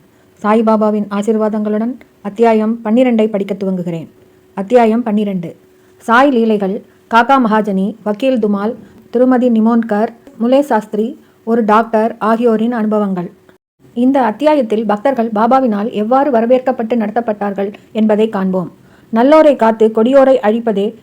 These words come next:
தெய்வ அவதாரத்தின் நோக்கம் அல்லது குறிக்கோள் என்பதை முன்னரே கண்டோம். ஞானிகளின் இறையருட்கட்டளை பணியோ முற்றிலும் மாறுபாடானது.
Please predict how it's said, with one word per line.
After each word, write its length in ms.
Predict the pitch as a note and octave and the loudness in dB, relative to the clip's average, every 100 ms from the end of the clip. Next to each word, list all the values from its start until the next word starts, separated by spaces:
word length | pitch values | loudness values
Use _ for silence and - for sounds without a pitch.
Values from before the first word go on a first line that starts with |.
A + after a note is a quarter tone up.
| - | 0
தெய்வ 320 | A#3+ D4 C4+ | 2 4 4
அவதாரத்தின் 440 | A#3 A#3+ A3+ G#3+ A3+ | 4 4 2 0 0
நோக்கம் 360 | G3+ G3 F3+ - | 0 -2 -6 -2
அல்லது 280 | G#3+ A3 | 0 0
குறிக்கோள் 420 | B3 A3+ A3+ F#3+ - | 0 -2 0 -2 0
என்பதை 360 | A3 A3 A3+ | 0 2 2
முன்னரே 320 | A3 A3 A3+ | 0 2 2
கண்டோம். 360 | A#3 G3+ F#3+ E3+ - _ _ - | 0 -2 -4 -6 -14 _ _ -2
ஞானிகளின் 580 | A3 C4 C#4+ A3 A#3+ - - - | 2 2 2 2 -2 -6 -16 0
இறையருட்கட்டளை 800 | B3 D4+ C#4+ C#4 B3 A#3 C4 C4+ | 4 6 6 4 2 2 2 2
பணியோ 420 | A3+ G#3+ G#3 A3 | 0 0 0 -2
முற்றிலும் 480 | A#3 A#3 C4 C4 A#3+ | -4 0 2 2 2
மாறுபாடானது. 760 | A3+ A3+ G#3+ G3+ F#3 F3+ | 0 0 -2 -2 -4 -6